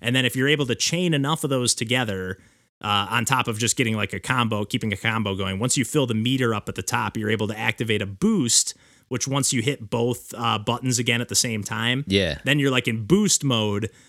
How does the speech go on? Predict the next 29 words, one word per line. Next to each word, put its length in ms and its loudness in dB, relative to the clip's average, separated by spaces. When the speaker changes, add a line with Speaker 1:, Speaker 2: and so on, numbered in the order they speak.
Speaker 1:
which 440 2
once 320 2
you're 80 -2
in 240 4
boost 320 2
mode, 360 2
you're 240 -2
basically 480 2
just, 220 2
like, 160 -4
constantly 920 2
just 220 4
moving. 520 2
Like, 220 0
you 80 4
don't 200 2
have, 220 0
you're 140 2
just 380 2
steering 500 4
Speaker 2:
Ooh, 40 0
Speaker 1:
at 120 0
that 120 2
Speaker 2:
nice. 140 -2
Speaker 1:
point. 320 0
And 160 2
then, 180 2
but 160 2
you, 280 2